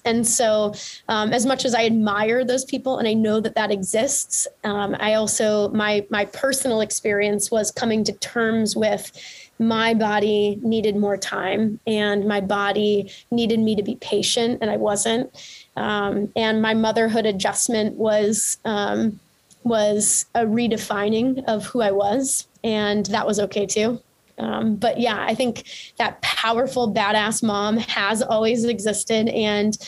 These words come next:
it took me a while. I battled postpartum depression and all of the things, but,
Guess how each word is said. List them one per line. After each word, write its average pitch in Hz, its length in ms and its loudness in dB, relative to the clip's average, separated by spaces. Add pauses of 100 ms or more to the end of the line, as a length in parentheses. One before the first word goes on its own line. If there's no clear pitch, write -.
(360)
it 240 180 -2
took - 280 0
me 247 120 2
a 233 80 2
while. 240 640 2
I 214 200 0
battled 214 460 0
postpartum 220 540 0
depression 240 680 0
and 214 260 2
all 214 280 0
of 220 80 0
the 233 80 2
things, 233 540 0
but, 208 360 0